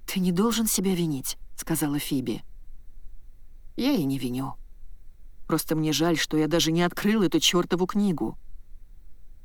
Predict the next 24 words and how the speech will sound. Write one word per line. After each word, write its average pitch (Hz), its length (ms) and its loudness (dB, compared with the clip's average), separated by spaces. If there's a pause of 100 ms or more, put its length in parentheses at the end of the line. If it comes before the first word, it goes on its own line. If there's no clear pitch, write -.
(100)
«Почему 226 280 2
же 285 100 0
ты 185 120 0
этого 165 200 -2
не 160 140 0
сделал?» 175 480 0 (1080)
«Потому 214 280 2
что 320 160 4
в - 40 -10
тот 240 160 4
день 233 240 4
позвонила 175 480 6
Эви 196 480 4 (320)
и 185 80 4
попросила 202 480 4
не 202 140 4
читать 233 400 4
книгу 156 340 4
без 277 200 4
неё. 139 340 2 (440)
Она 170 220 4
хотела 208 380 2
быть - 180 0
рядом». 196 440 2